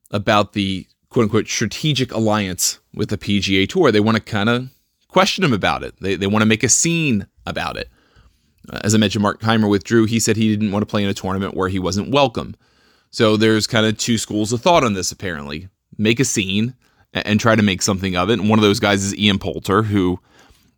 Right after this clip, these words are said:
is w-, one of the group of guys who got an arbitration ruling in their favor to play in the Scottish Open, uh, on the co-sanctioned event between the P G A Tour and the D P World Tour, because they challenged any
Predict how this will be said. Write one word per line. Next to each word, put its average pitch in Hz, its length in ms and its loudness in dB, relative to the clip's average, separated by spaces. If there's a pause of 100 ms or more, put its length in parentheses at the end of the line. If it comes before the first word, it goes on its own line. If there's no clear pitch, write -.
(140)
is 101 200 4
w-, - 220 -12 (120)
one 107 320 4
of 104 40 4
the 104 60 4
group 98 260 0
of 92 140 -4
guys 95 360 0
who 92 280 -2 (120)
got 104 200 0
an 95 140 -6
arbitration 101 580 -2
ruling 101 240 -2
in 98 100 -6
their 98 120 -4
favor 95 280 -2
to - 80 -8
play 104 440 0 (640)
in 101 160 0
the 92 160 0
Scottish 123 500 0
Open, 92 440 -4 (580)
uh, 67 340 -10
on 92 200 -2
the 80 360 0 (560)
co-sanctioned 104 500 0
event 92 180 -4
between 90 240 -6
the 85 80 -6
P 104 160 -2
G 92 140 -2
A - 20 -4
Tour 95 160 -6
and 90 80 -2
the 87 40 -6
D 113 120 2
P 113 120 0
World 87 280 -2
Tour, 80 340 -4 (460)
because 101 280 0
they 92 100 2
challenged 90 680 -2
any 87 640 -4